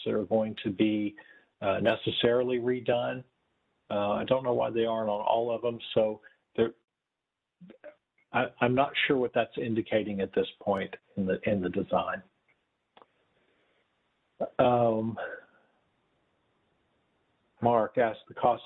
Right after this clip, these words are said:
to just curb and gutter the streets as you work on the streets. Uh, we get a lot of questions about putting in curb and gutter. Um,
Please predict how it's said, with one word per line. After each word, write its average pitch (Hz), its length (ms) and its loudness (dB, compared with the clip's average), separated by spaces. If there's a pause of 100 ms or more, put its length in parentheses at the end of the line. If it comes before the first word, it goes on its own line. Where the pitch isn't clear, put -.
(100)
to 101 80 -2
just 127 360 0
curb 127 380 0
and 104 160 -2
gutter 113 260 2
the 98 140 -6 (100)
streets 117 260 0 (100)
as 98 120 0
you 104 80 2
work 101 280 0
on 92 320 -2
the 92 140 -2
streets. - 380 0 (600)
Uh, 117 180 6
we 117 60 -2
get 143 160 2
a 143 40 -2
lot 139 180 2
of 135 80 -10
questions 135 500 -2
about 104 260 -2
putting 113 260 -2
in 104 120 -6
curb 110 240 2
and 104 140 -8
gutter. 104 340 0 (460)
Um, 110 400 0